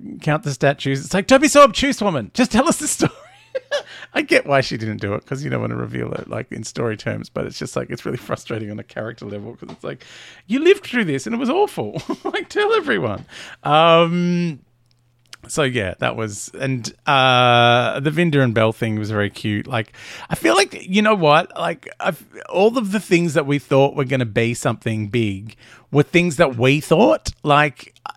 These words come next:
it was never really implicit in the story. Um, you know, why bring up the baby? Uh, it's just 'cause they wanted those two to have a happy ending. And I'm like, "Oh, yeah,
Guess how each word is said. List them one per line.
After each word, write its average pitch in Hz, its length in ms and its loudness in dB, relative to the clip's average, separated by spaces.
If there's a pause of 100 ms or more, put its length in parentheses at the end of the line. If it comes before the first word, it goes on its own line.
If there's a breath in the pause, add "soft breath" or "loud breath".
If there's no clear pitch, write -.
it 185 80 0
was 180 240 2
never 208 280 4
really 165 520 2
implicit 147 520 -2
in 143 140 -4
the 127 80 -4
story. 160 720 0
Um, 131 920 2 (400 loud breath)
you 151 160 2
know, 143 360 4
why 139 300 2
bring 147 200 0
up 135 100 -2
the 135 100 -2
baby? 127 760 0 (100)
Uh, - 220 -8
it's 135 180 -12
just - 220 -8
'cause 127 200 -6
they 120 140 -2
wanted 120 280 -6
those 120 180 -4
two 120 160 -6
to 120 100 -6
have 120 160 -2
a 120 60 -4
happy 120 300 -4
ending. 117 360 -6
And 113 120 -8
I'm 120 80 -6
like, 117 180 -4 (160)
"Oh, 156 320 -2
yeah, 156 240 -4